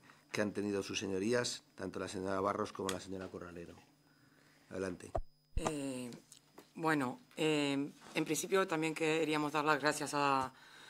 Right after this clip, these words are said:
Speaker 2: a todos los grupos parlamentarios, y, pero, eh, estamos aquí porque no queremos compromisos, queremos hechos.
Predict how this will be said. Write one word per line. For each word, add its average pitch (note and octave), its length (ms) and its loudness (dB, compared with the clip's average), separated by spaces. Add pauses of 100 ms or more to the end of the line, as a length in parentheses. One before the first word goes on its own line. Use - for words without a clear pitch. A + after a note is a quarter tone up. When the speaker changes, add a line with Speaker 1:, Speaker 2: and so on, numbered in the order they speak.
(120)
Speaker 2:
a D3+ 120 4
todos D3 340 2
los C#3 340 0
grupos D3+ 280 -2
parlamentarios, F3+ 880 0
y, E3+ 140 0
pero, D#3+ 440 2 (480)
eh, D#3+ 580 4
estamos F3+ 360 -2
aquí F#3+ 160 2
porque F#3 260 0
no E3+ 80 2
queremos F3 320 2
compromisos, E3 640 -2
queremos D3 400 0
hechos. B2+ 420 -4